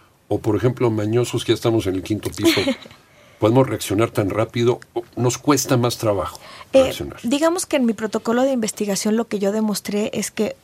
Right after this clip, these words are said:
Speaker 2: un trastorno de ansiedad tan grave como son los ataques de pánico, que
Speaker 1: Sí.
Speaker 2: ahorita te hago precisamente
Speaker 1: Sí,
Speaker 2: la,
Speaker 1: sí,
Speaker 2: la,
Speaker 1: sí, sí.
Speaker 2: la distinción
Speaker 1: ¿La
Speaker 2: que me pre-,
Speaker 1: diferencia?
Speaker 2: que me
Speaker 1: Ajá.
Speaker 2: preguntabas hace ratito, este,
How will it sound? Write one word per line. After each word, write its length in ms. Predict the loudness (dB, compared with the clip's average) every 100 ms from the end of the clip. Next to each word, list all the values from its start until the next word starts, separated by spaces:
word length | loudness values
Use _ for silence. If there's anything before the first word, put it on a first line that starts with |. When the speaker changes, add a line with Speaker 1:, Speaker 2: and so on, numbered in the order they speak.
| _
Speaker 2:
un 360 | -2 0 0 -2
trastorno 420 | -4 -4 -2 0
de 100 | 0
ansiedad 360 | -2 -2 -4 0
tan 280 | 2 4 4
grave 320 | 6 4 4
como 220 | -2 -2
son 160 | -2 -2
los 140 | -2
ataques 320 | -4 -6 -4
de 80 | -4
pánico, 340 | -2 -4 -4 -4
que 80 |
Speaker 1:
Sí. 40 | 0
Speaker 2:
ahorita 260 | 0 0 -4
te 140 | -4
hago 140 | -4
precisamente 500 | -4 -2 2 2 2 -2
Speaker 1:
Sí, 40 |
Speaker 2:
la, 180 | -2 -4
Speaker 1:
sí, 100 | -4
Speaker 2:
la, 120 | -4 -4
Speaker 1:
sí, 80 | -6
sí. 120 | -6
Speaker 2:
la 220 | -6 -4
distinción 380 | -6 -2 0 0
Speaker 1:
¿La 60 | 0
Speaker 2:
que 60 |
me 60 | 0
pre-, 100 | 0 0
Speaker 1:
diferencia? 240 | -2 -6
Speaker 2:
que 80 | -4
me 40 | -2
Speaker 1:
Ajá. 60 |
Speaker 2:
preguntabas 420 | 0 -2 0 -2 -2
hace 180 | -2
ratito, 420 | -2 0 0 -2 -6 -12 -14 -16 -16 -20 -2
este, 440 | 0 0 0 0